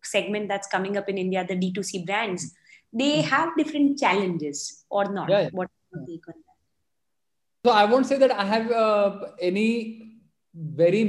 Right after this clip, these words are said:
Speaker 2: major, massive success story as far as the hardware, uh, startups are concerned. I have started seeing, uh, you know, many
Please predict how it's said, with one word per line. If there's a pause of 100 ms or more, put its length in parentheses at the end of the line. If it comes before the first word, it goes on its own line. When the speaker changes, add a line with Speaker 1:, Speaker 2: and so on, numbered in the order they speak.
Speaker 2:
major, (120)
massive
success
story
as
far
as
the
hardware,
uh,
startups
are
concerned. (640)
I
have
started
seeing,
uh,
you
know,
many